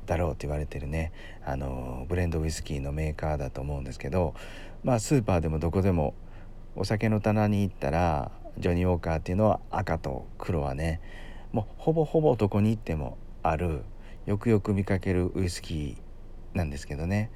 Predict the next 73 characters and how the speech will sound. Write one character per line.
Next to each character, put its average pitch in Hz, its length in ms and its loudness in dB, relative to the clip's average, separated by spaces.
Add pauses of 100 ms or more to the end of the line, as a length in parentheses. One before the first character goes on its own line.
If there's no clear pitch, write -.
(340)
そ - 160 0
の 196 120 6
中 85 260 0
で 73 120 -2
も、 92 320 2 (400)
ジ 110 180 0
ョ 160 120 6
ニ 160 340 2
ー 160 40 2
ウ 160 180 4
ォ 143 40 0
ー - 60 -6
カ 127 100 -4
ー 127 160 0
の 143 320 2 (880)
ブ 117 80 4
ラ 120 120 6
ッ - 40 -14 (140)
ク - 180 0
ラ 127 160 6
ベ 120 160 4
ル、 78 200 0 (420)
十 147 200 4
二 170 140 4
年 135 180 4
の 82 120 2
こ 95 120 0
の 90 260 2 (800)
一 - 240 -4
つ - 100 -4
の 101 100 2
シ 160 200 2
リ 175 120 8
ー - 40 6
ズ 160 100 2
も 165 140 6
ん 156 40 0
と 117 120 -2
し 107 60 -4
て 85 80 -2
出 98 120 2
た 95 140 0
の 65 120 0
が 92 340 4 (300)
四 143 240 6
本 156 300 2
あ 71 40 0
っ - 40 -4
て - 140 -6
ね、 87 300 -2 (300)
そ - 120 0
れ 135 80 4
が 135 220 4
オ 117 60 8
リ 131 120 10
ジ 127 160 4
ン 135 80 6
シ 131 160 2
リ 123 160 6
ー 104 40 2
ズ 98 120 -2
っ - 40 -2
て - 120 -8
い 90 40 0
う - 20 2
の 104 60 2
が 107 100 4
出 82 160 0
て 80 100 -2
い 78 160 0
ま 85 180 2
す - 120 -6
と。 - 140 -8